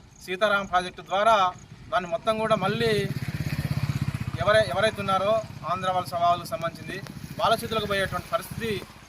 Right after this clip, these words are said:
ఈరోజు నెలకొని ఉన్నటువంటి స్థితి ఉంది. కాబట్టి అప్పటికే పా-, సీపీఎంఎల్ న్యూ డెమోక్రసీ పార్టీ చెప్పింది, తెలంగాణ రాష్ట్రం ఏర్పడ్డా కానీ మళ్ళీ ఏదైతే మౌలిక అంశాలు ఉన్నాయో ఆ మౌలిక అంశాలు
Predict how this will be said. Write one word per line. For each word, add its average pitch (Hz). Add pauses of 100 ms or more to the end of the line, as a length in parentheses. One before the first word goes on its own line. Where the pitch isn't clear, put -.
ఈరోజు 185
నెలకొని 180
ఉన్నటువంటి 170
స్థితి -
ఉంది. 196 (360)
కాబట్టి 185
అప్పటికే 240
పా-, 214 (720)
సీపీఎంఎల్ 208
న్యూ 202
డెమోక్రసీ 190
పార్టీ 170
చెప్పింది, 156 (840)
తెలంగాణ 185
రాష్ట్రం 185 (360)
ఏర్పడ్డా 226
కానీ 196 (480)
మళ్ళీ 233 (560)
ఏదైతే 233
మౌలిక 214
అంశాలు 202
ఉన్నాయో 190 (340)
ఆ 175
మౌలిక 226
అంశాలు 233